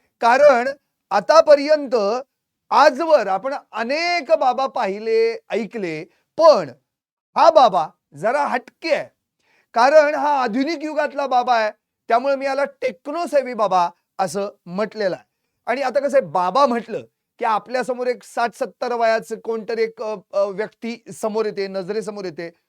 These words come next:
पण या व्यक्तीचं, या बाबाचं वय आहे अवघं एकोणतीस वर्षे. आता तुम्ही म्हणाल, "एवढ्या कमी वयात यानं असं काय केलं, म्हणजे काय सिद्धी प्राप्त केली,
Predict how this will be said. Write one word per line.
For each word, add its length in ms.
पण 180
या 460
व्यक्तीचं, 760
या 340
बाबाचं 600
वय 300
आहे 180
अवघं 340
एकोणतीस 840
वर्षे. 680
आता 220
तुम्ही 260
म्हणाल, 360
"एवढ्या 400
कमी 340
वयात 300
यानं 300
असं 240
काय 480
केलं, 420
म्हणजे 160
काय 300
सिद्धी 400
प्राप्त 360
केली, 440